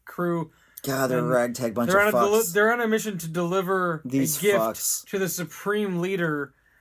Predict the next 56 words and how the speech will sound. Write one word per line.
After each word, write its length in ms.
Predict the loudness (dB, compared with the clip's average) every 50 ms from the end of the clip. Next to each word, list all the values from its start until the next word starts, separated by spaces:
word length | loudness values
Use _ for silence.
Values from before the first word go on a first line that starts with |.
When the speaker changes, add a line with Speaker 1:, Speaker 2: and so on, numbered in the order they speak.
| _ -12
Speaker 1:
of 200 | -8 -8 -6 -6 -4
this 220 | -4 -6 -6 -6
world, 440 | -6 -4 -2 0 0 0 -2 -4 -4
and, 180 | -6 -6 -6 -8
uh, 400 | -8 -8 -8 -10 -10 -10 -10 -10
she's 380 | -10 -8 -6 -6 -6 -6 -6
an 180 | -8 -10 -10 -10 -10
evil 720 | -8 -6 -4 -2 -2 -2 -2 -2 -2 -2 -4 -4 -6 -10
Speaker 2:
It 40 | -16
is 120 | -12 -6 -2
Speaker 1:
Borg-like 360 | 2 4 6 8 8 8 6
Speaker 2:
interesting. 540 | 4 2 2 0 0 2 2 4 4 2 2
Speaker 1:
creature. 380 | 0 -2 -6 -6 -6 0 4 4
Speaker 2:
The 80 | 4
Borg 320 | 6 6 6 6 6 4 2
Queen 300 | 0 2 4 4 4 4
didn't 180 | 2 0 0 -2
come 140 | 0 2
along 320 | 2 4 4 4 2 2 0
until 240 | -2 -2 -4 -4 -2
later. 300 | 0 0 0 -2 -2 -4
They're 100 | -4 -4
just 180 | -4 -4 -2
one 160 | -2 -2 -2
hive 300 | -2 -2 -2 -4 -2 -2
mind. 380 | -4 -4 -4 -4 -6 -8 -10 -12 -16 _ _ -2
So, 100 | 0 0
like, 60 | 2 2
this 120 | 2 0
Speaker 1:
Yeah. 40 | 2
Speaker 2:
is 40 | 2
very 160 | 2 2 2
much 160 | 2 0 -2
a 60 | -4
Borg, 320 | 0 2 4 4 4 2 0
but 160 | -2 -4 -4
this, 200 | -4 -6 -6 -8 _ _ _ -2
the, 160 | -2 -2 -2 -4 -10 -2 0
and 120 | 2 2
it 20 | 2
was, 240 | 2 2 0 0 0
she 140 | 4 4
was 100 | 4 2
a 40 | 2
female, 460 | 2 2 4 4 4 4 2 0 -2
clearly 300 | -2 -2 0 2 2 2
a 40 | 2
Speaker 1:
Yeah. 40 | 0 -2 -2
Speaker 2:
female. 420 | -2 -2 -2 -2 -4 -6 -6 -8 _ _ -20 -20 _ _ _ -8
So, 140 | -2 2 4
like, 140 | 4 4 2
this 120 | 0 -4
Speaker 1:
Yeah. 60 | -2
Speaker 2:
Borg 300 | 0 2 2 2 2 0
thing 300 | 0 0 2 2 2 0
was, 300 | 0 0 -2 -2 -4 -8